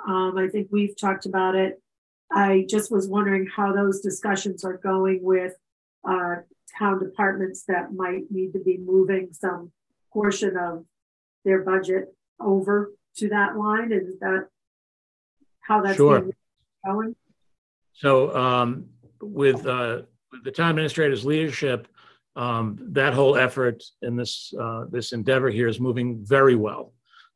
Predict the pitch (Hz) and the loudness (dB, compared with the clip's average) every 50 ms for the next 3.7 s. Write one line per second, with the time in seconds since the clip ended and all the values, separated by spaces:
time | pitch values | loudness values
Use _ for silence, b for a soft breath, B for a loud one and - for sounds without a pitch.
0 | _ _ 123 117 113 113 113 113 110 113 175 - - - 131 120 113 113 - - | _ _ -2 -2 0 0 0 -2 -4 -6 -8 -10 -8 -4 0 0 0 0 -2 -4
1 | - _ _ - 123 127 143 151 156 143 127 131 123 117 113 120 123 127 131 127 | -8 _ _ -6 0 4 6 6 6 6 6 4 -2 -4 -4 -2 -2 -2 0 -2
2 | 123 123 123 113 - - - - - - 110 113 110 110 117 - 117 117 117 113 | -6 -8 -8 -10 -12 -12 -14 -14 -14 -10 -8 -6 -6 -6 -6 -4 -2 0 0 2
3 | 110 110 107 101 104 120 127 135 135 131 131 120 120 | 0 0 -2 -2 -2 2 4 6 6 6 4 0 -4